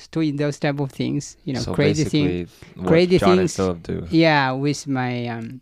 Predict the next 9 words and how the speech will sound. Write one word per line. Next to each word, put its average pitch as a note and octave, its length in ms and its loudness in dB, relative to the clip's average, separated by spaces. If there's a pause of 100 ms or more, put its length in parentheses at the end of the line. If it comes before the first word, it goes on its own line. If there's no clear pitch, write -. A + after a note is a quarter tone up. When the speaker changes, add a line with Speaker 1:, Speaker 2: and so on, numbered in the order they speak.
(120)
Speaker 1:
uh, B2+ 220 -6
with C3 260 -8
my B2 180 -4
siblings. B2 800 -8 (800)
Um, A#2+ 480 -4 (360)
yeah, C#3 280 -2 (100)
so D#3 220 -2
that D3+ 220 2
was - 340 -8